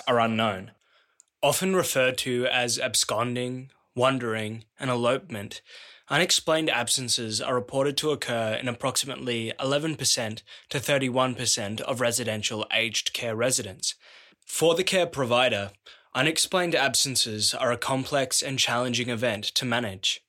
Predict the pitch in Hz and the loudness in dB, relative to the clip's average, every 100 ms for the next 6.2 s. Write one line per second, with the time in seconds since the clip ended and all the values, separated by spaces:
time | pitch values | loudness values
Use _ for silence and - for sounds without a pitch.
0 | _ - - _ _ _ 147 143 156 170 | _ -20 -20 _ _ _ 0 4 4 2
1 | 202 156 160 156 - - 165 175 170 143 | 0 2 2 2 2 -2 -2 0 0 2
2 | - 123 110 107 120 120 139 135 - 135 | 2 2 -2 -4 -6 -6 -2 0 0 -2
3 | 120 113 - 127 127 123 117 113 127 135 | -4 -6 -2 -2 -2 -4 -4 -4 0 0
4 | 120 98 - - - - - 165 160 - | 0 -6 -10 -16 -20 -14 -2 -2 0 0
5 | 151 131 110 101 92 - 139 127 120 - | 0 0 0 -4 -6 -2 0 2 2 0
6 | 104 | -4